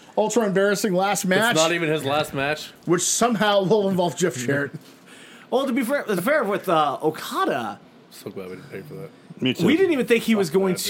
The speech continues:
Speaker 2: dude.
Speaker 3: wrestle to this point. At, uh, if you looked, like, two, three years ago, there were a lot of rumors about him wanting to get into acting. Where was his back at?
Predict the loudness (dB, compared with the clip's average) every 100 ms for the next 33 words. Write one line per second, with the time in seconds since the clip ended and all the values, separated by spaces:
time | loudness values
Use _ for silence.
0 | 0 2 0 2 0 2 0 -2 -6 -14
1 | -20 -20 -20 -2 0 0 -2 -10 -12 -20
2 | -8 -6 -6 -8 -4 0 0 2 0 0
3 | -2 -4 -4 -6 -6 -2 -2 -2 -4 -4
4 | -8 -20 -20 -12 -6 -4 -2 0 0 2
5 | 0 0 2 0 0 0 -2 -2 -2 0
6 | 0 -2 -4 -4 -4 -2 0 -2 -4 -4
7 | 0 0 0 0 0 -2 -4 -6 -8 -10
8 | -8 -2 0 0 0 -2 0 0 -2 -4
9 | -8